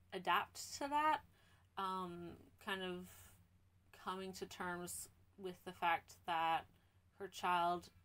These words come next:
needs very specific things, very specific levels of care that are not, you know, that aren't standard, and the struggle within the Japanese, like, education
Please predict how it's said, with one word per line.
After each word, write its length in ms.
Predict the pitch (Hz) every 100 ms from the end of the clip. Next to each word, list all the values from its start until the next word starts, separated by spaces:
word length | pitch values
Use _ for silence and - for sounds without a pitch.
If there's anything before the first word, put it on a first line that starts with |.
| 185
needs 440 | 180 175 170 -
very 380 | 175 170 170 165
specific 1080 | - - - 170 - 175 - 165 - - - - _ _ - _ _ _ _ _ - -
things, 360 | 262 262 269
very 220 | 233 214
specific 640 | 208 - - 202 202 202 185
levels 320 | 180 180 180
of 120 | 170
care 380 | - 180 175 175 170
that 280 | 165 160 - -
are 180 | 190 175
not, 500 | 175 170 165 - - - - _ _ - - - _ _
you 80 | 196
know, 140 | 190 185
that 200 | 202 -
aren't 480 | 208 208 202 196 - - - - _ -
standard, 800 | - - 208 190 185 156 185 240 247 - - - - - -
and 440 | 214 196 190 185 -
the 100 | 202
struggle 960 | 196 - 233 254 247 208 190 185 175 175 - - _ _ _ _ - -
within 380 | 190 185 190 185
the 60 |
Japanese, 560 | 170 170 - 175 170 160
like, 160 | 147 -
education 580 | 175 170 - 277 277